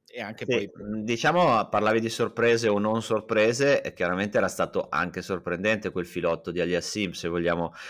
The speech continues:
Speaker 2: poi sempre,
Speaker 1: Certo.
Speaker 2: no, è perché poi diamo per scontato l'exploit e, e non scontato magari il calo.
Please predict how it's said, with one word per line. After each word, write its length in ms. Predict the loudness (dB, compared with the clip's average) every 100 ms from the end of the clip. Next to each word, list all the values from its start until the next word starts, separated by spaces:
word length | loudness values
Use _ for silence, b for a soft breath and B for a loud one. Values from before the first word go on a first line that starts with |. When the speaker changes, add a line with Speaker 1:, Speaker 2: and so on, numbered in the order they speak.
| B -4
Speaker 2:
poi 160 | -4
sempre, 340 | -2 -2 2 2
Speaker 1:
Certo. 80 | 0 B B
Speaker 2:
no, 300 | -2 2 2
è 120 | 0 0
perché 240 | 0 -2
poi 400 | 2 4 4 4
diamo 240 | 2 0
per 140 | -2 -6
scontato 420 | -4 -2 -2 0
l'exploit 720 | -2 -2 0 2 4 4 2 2
e, 360 | 2 2 0 0
e 140 | -2
non 160 | -2 -4
scontato 580 | -4 -6 -2 0 0 0
magari 240 | -2 0
il 100 | -2
calo. 420 | 0 0 0 -4